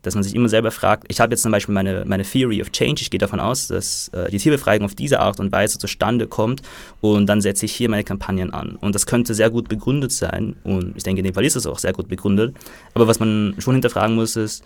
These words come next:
was müsste passieren, damit ich vom Gegenteil überzeugt werde? Wie könnte ich das testen? Wie könnte ich das prüfen? Weil es ist nicht kon-, es ist nicht unplausibel,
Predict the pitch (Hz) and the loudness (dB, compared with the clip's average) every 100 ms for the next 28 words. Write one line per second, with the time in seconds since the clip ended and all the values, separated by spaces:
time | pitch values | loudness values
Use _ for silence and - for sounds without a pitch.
0 | - - - - 98 117 - 147 139 139 | -20 -20 -20 -10 4 4 6 2 0 -2
1 | 120 - 120 123 107 110 104 - 101 92 | 0 2 2 4 2 0 0 -6 -2 0
2 | 101 98 80 - - 73 - - 60 50 | -2 -2 -6 -6 -6 -6 -8 -8 -8 -6
3 | 58 50 95 110 123 123 120 107 - 87 | -8 -10 -4 -2 2 2 2 -2 -4 -2
4 | - - 123 - - 101 104 98 - 117 | 0 0 0 2 0 0 0 -2 0 -2
5 | - 87 90 90 90 - - 127 139 - | 0 -2 0 2 0 -2 -2 0 -2 -4
6 | - 127 - 113 113 107 120 120 - 180 | -2 0 2 0 2 -2 0 -2 2 0
7 | 196 117 90 95 98 | 2 2 2 0 -2